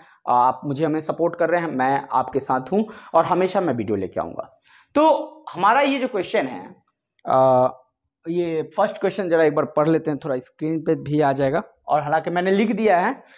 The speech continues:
लेकिन स्क्रीन पे आ जाएगा एकदम बोर्ड बुक का। In triangle A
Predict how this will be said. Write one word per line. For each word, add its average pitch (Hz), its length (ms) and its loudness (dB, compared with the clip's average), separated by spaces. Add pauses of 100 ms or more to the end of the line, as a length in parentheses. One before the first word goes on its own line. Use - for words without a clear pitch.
(120)
लेकिन 190 240 2
स्क्रीन 214 280 2
पे 214 100 4
आ 190 60 6
जाएगा 190 180 4
एकदम 180 320 0 (100)
बोर्ड 165 340 0 (300)
बुक 160 340 -4
का। 202 180 0 (680)
In 254 200 0
triangle 220 460 0
A 208 80 2